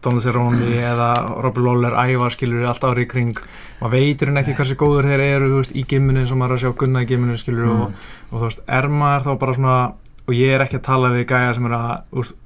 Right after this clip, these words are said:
Speaker 1: professional fighters sem
Speaker 2: Mhm.
Speaker 1: hafa æft með G S P eða, eða Stephen Thompson sem
Speaker 2: Mhm.
Speaker 1: segja mér hversu ógeðslega góður hann er.
Speaker 2: Mhm.
Speaker 1: Og þá er ég bara svona, þú veist, eru við kannski svona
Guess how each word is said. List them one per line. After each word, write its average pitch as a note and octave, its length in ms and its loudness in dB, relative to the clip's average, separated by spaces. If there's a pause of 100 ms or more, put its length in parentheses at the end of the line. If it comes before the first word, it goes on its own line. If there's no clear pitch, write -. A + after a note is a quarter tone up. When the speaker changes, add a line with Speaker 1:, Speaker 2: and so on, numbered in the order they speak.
(420)
Speaker 1:
professional A#2 440 -2
fighters A2 280 -4
sem A#2 100 2
Speaker 2:
Mhm. A2+ 60 2
Speaker 1:
hafa A#2 220 2
æft - 140 -12
með B2 480 -2
G A#2+ 140 -2
S A2+ 80 -4
P - 120 -4 (180)
eða, A2 340 -2 (400)
eða A2+ 160 -2
Stephen B2+ 220 2
Thompson A2+ 420 -2
sem A#2 120 -2
Speaker 2:
Mhm. A2 40 0
Speaker 1:
segja A#2+ 300 0
mér A#2 120 -2
hversu B2 220 -4
ógeðslega B2 320 0
góður B2 280 0
hann A2+ 120 0
er. A2 320 -6
Speaker 2:
Mhm. A2+ 280 0 (180)
Speaker 1:
Og A2 100 -4
þá B2 180 2
er C3 140 4
ég - 40 -4
bara C3+ 140 2
svona, B2+ 440 2 (840)
þú B2 80 -2
veist, - 220 -6 (400)
eru C3 220 2
við - 20 0
kannski C3 240 0
svona C3 380 0